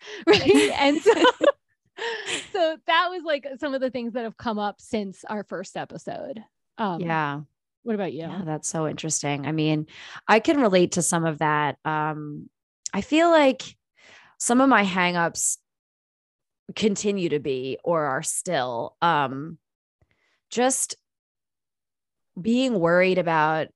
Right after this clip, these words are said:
Speaker 2: uh, judgment,
Speaker 1: Mm-hmm.
Speaker 2: being irritating to people, not having anything in common with them,
Speaker 1: Yeah.
Speaker 2: trying to work super hard to find common ground
Speaker 1: Mm,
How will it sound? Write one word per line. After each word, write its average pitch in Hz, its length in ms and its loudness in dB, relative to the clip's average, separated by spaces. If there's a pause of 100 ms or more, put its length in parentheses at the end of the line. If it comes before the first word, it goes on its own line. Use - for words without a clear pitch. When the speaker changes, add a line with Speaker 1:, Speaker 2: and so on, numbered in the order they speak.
(440)
Speaker 2:
uh, 147 460 -12 (200)
judgment, 262 920 2 (180)
Speaker 1:
Mm-hmm. 233 720 -4
Speaker 2:
being 175 480 0 (160)
irritating 233 840 0
to 214 120 -6
people, 190 1000 2 (240)
not 202 340 2
having 208 340 0
anything 156 340 -8
in 143 100 -8
common 254 520 0
with 226 160 0
them, 196 520 2 (480)
Speaker 1:
Yeah. 165 400 -14
Speaker 2:
trying 220 240 0
to 233 60 2
work 226 220 4
super 220 400 0
hard 185 380 2
to 170 120 -12
find 247 720 0
common 214 400 -2
ground 180 720 0
Speaker 1:
Mm, 196 380 -8